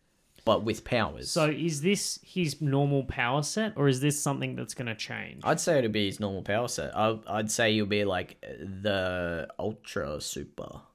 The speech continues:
Speaker 2: He is O P as fuck.
Speaker 1: Yeah.
Speaker 2: Like,
Speaker 1: Yeah.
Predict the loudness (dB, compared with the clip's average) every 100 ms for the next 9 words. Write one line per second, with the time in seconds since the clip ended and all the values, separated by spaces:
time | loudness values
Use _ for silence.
0 | _ -6 -2 0 0 0 -4 -12 _ _
1 | -2 0 0 -2 -4 -2 -2 -2 -6 -12
2 | -10 -8 -10 -14 -18 _ _ _ _ _
3 | _ _ -16 -12 -12 -14 -2 2 2 -2
4 | -14 -12 0 0 0 -4 -10